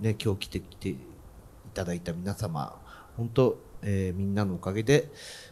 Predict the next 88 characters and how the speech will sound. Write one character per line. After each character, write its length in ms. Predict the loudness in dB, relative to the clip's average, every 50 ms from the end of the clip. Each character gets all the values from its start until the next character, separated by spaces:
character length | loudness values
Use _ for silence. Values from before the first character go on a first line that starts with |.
| -8 -4
な 80 | -4 -2
ん 40 |
か 100 | -2 -4 -2 2
今 120 | 2 2
日 60 | 2
と 80 | 2 0
い 40 | -2
う 40 |
日 120 | -2 -2 -4
が 80 | -4
迎 220 | -4 -4 -2 -2 0
え 20 |
ら 120 | 2 2 0
れ 60 | 0
た 120 | 0 0
の 100 | 0 -2
か 120 | -2 -4 -4
な 180 | -4 -4 -4
と 120 | -4 -4 -6
思 100 | -6 -6
っ 40 |
て 160 | -6 -2 -2 -2
お 60 | -2
り 80 | -2
ま 160 | -4 -8 -8 -8
す。 260 | -8 -10 -12 -12 -16 -18 -20 -20 -20 -20 -20 -20 -18 -10 -4
え 140 | -2 -2 -2
ー、 80 | -2 0
こ 120 | 2 4
の 80 | 6 6
後 260 | 6 8 8 8 8
映 120 | 8 8
画 340 | 6 6 6 4 2 0 -6 -2
や 120 | 0 2 2
り 100 | 2 4
ま 120 | 2 2
す 100 | 0 0
け 120 | -2 0
ど、 340 | 4 6 6 6 4 2 -2 -6 -6
あ 100 | -4 -2
の 640 | 0 0 2 2 2 0 0 2 2 2 2 2 4
ー、 60 | 4
ま 80 | 4
あ、 80 | 4 6
笑 300 | 6 8 8 8 8 6
っ 80 | 4 4
た 100 | 4 6
り、 280 | 6 6 4 2 0 -4
ち 80 | -2 0
ょ 20 | 0
っ 20 |
と 80 | 2 4
怖 220 | 6 6 8 8
い 40 | 6
シ 140 | 4 2 2
ー 100 | 2 2
ン 40 | 0
あ 40 |
っ 80 | 0 -2
た 80 | -2 -4
り 100 | -4 -4
と 100 | -8 -6
か、 180 | -4 -4 -2
い 80 | 0 2
ろ 120 | 4 4
ん 60 | 6
な 160 | 6 6 4 4 0 -6 -14 -14 -16 -16 -14 -6
感 180 | -2 2 2 4
情 160 | 6 6 6
が 240 | 8 8 6 6 2 -2 -12 -18 -18 -16 -16 -14 -14 -14 -16 -16 -12 -2 2
湧 120 | 2 2
き 220 | 2 2 2 4 6
上 100 | 6 6
が 120 | 6 6
る 160 | 6 6 4
映 100 | 4 4
画 80 | 4 4
だ 140 | 2 0 -2
と 100 | -2 -2
思 140 | -2 -2 -4
っ 40 |
て 120 | -2 -2 -2
お 60 | -2
り 60 | -2
ま 140 | -2 -4 -4
す 140 | -4 -4 -4
の 140 | -4 -4 -2
で、 180 | -2 -4 -4